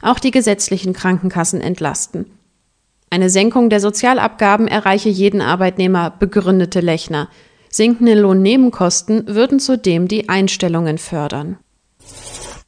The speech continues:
Die Gewerkschaft Verdi hat für heute zum Warnstreik im Handel aufgerufen. Arbeitsniederlegungen soll es demnach unter anderem in Braunschweig und im Edeka-Lager in Lauenau geben.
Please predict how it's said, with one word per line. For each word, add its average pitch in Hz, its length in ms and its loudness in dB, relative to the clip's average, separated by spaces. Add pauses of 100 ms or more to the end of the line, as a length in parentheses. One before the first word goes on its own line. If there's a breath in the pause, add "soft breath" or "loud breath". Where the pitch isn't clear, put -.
(400)
Die 240 80 2
Gewerkschaft 254 560 0
Verdi 202 340 4
hat 180 160 2
für 196 160 0
heute 202 220 2
zum 214 200 2
Warnstreik 202 520 2
im 214 180 0
Handel 220 360 4
aufgerufen. 160 680 -4 (360 soft breath)
Arbeitsniederlegungen 220 1040 2
soll 214 180 2
es 220 140 -2
demnach 214 360 2
unter 240 280 -2
anderem 196 320 0
in 226 220 2
Braunschweig 190 720 0
und 240 240 0
im 254 160 0
Edeka-Lager 180 800 0
in 214 180 4
Lauenau 196 560 2
geben. - 380 -10